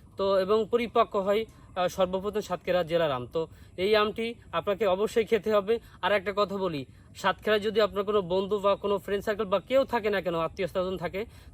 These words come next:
তারা কিন্তু ফোন না ধরলে আমরা কিন্তু ফোন ধরবই। তো সরাসরি আমাদের সাথে, আহ, অর্ডার করতে, প্রি অর্ডার চলছে আমার সাতক্ষীরা হিমসাগর আম। প্রি অর্ডারের জন্য আমাদের সাথে যোগাযোগ করতে পারেন। তো সাতক্ষীরা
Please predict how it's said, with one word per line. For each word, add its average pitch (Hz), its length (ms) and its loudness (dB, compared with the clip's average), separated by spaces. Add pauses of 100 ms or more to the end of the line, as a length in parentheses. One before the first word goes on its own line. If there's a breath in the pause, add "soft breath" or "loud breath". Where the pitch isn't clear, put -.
তারা 196 220 4
কিন্তু 214 260 -4
ফোন 202 200 -4
না 208 120 0
ধরলে 202 240 -2
আমরা 185 240 0
কিন্তু 190 240 -4
ফোন 175 260 -4
ধরবই। 147 400 -4 (360 loud breath)
তো 202 240 4 (280 loud breath)
সরাসরি 233 440 4
আমাদের 226 280 2
সাথে, 233 340 -2 (300 loud breath)
আহ, 190 360 4
অর্ডার 202 260 4
করতে, 220 320 2
প্রি 214 220 -2
অর্ডার 214 240 6
চলছে 208 320 -2
আমার 220 140 2
সাতক্ষীরা 208 340 -4
হিমসাগর 202 460 -2
আম। 220 140 0
প্রি 208 240 -2
অর্ডারের 202 280 2
জন্য 202 200 0
আমাদের 185 240 -2
সাথে 190 200 -6
যোগাযোগ 180 340 0
করতে 180 240 -6
পারেন। 190 240 0 (380 loud breath)
তো 190 140 2
সাতক্ষীরা 214 380 0